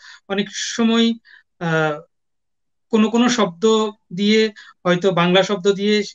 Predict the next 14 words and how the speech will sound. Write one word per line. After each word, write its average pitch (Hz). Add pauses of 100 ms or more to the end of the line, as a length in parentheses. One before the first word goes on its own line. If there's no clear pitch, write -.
এই 175
প্রমিতটাকে 208
না 180
বোঝাতে 208
পারলেও, 190 (460)
যদি 170
আমরা 185
ইংরেজি 214
শব্দ 240
দিয়ে 233
বলি 175
যে 160
স্ট্যান্ডার্ড, 170 (1500)
অর্থাৎ 202